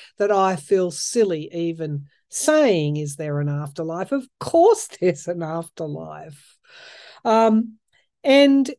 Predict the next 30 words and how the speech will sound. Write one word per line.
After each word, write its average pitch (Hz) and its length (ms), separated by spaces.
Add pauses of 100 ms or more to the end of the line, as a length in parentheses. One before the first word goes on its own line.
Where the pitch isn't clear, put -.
(160)
you 320 140
know, 233 260
we, 269 320
we've 254 220
all 320 280
had 226 460
some 196 420
kind 170 600
of 151 220
experience. - 1120
Um, 151 480 (560)
I 185 160
had 180 480 (140)
recently 185 760
with 151 240
the 156 140
eclipse, 143 600
it 160 120
was 165 160
a 170 40
very, 214 760 (1300)
a 180 80
very, 262 600
uh, 196 140
strong 202 920
and 165 300
potent 190 800
time, 156 760 (140)
the 170 100
recent, 165 580